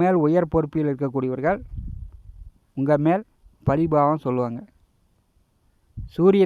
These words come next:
திசை நடக்கக்கூடியவர்கள் எதிர்வரக்கூடிய ஒரு இரண்டரை ஆண்டு காலம் மிகுந்த கவனமாக இருக்கணும். அரசுக்கு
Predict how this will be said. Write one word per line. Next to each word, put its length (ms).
திசை 260
நடக்கக்கூடியவர்கள் 720
எதிர்வரக்கூடிய 640
ஒரு 180
இரண்டரை 380
ஆண்டு 200
காலம் 240
மிகுந்த 300
கவனமாக 380
இருக்கணும். 300
அரசுக்கு 360